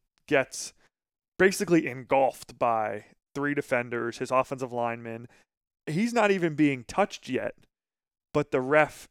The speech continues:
anticipates the contact that's clearly coming 'cause it's like a, it's, it's like,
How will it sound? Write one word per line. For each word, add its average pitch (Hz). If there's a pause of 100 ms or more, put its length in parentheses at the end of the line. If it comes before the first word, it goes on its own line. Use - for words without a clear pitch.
(100)
anticipates 135
the -
contact 160
that's -
clearly 147
coming 120
'cause -
it's -
like 120
a, 117 (340)
it's, -
it's 151
like, 143